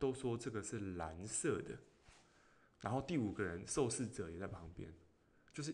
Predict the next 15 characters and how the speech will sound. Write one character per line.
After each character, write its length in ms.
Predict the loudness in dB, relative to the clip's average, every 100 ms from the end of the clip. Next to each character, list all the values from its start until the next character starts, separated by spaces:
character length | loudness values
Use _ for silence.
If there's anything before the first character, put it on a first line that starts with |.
| 2
一， 260 | 2 2 2
一 140 | 2
号、 160 | 6 6
二 140 | 6
号、 100 | 4
三 180 | 4 2
号、 120 | 2
四 160 | 0 0
号 100 | 0
都 140 | 0
说 180 | -2 -2 0
：“诶， 160 | 0 0 -10 -20 -20 _
这 100 | -4
个 160 | -4 -4
是 320 | -2 -2 -2